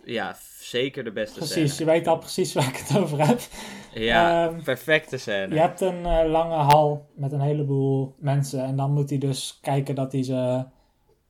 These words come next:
Speaker 2: vechtskills ook echt in de praktijk kan gebruiken. Ehm, en wat er voor mij in ieder geval het mooie was aan die scène, is dat het echt gewoon in één stuk gefilmd is.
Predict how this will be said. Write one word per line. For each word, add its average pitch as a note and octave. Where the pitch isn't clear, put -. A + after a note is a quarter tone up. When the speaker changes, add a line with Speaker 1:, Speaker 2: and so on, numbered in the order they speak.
Speaker 2:
vechtskills C#3+
ook D3+
echt D3
in D3+
de C#3+
praktijk C#3+
kan C3+
gebruiken. C3
Ehm, C3+
en D3
wat D3+
er D#3+
voor E3+
mij E3
in E3+
ieder D#3
geval -
het D3
mooie D3+
was C#3+
aan C#3
die C3+
scène, C3+
is C#3+
dat C#3
het C#3+
echt C#3+
gewoon C#3
in C#3+
één D3+
stuk D3
gefilmd D3+
is. F3+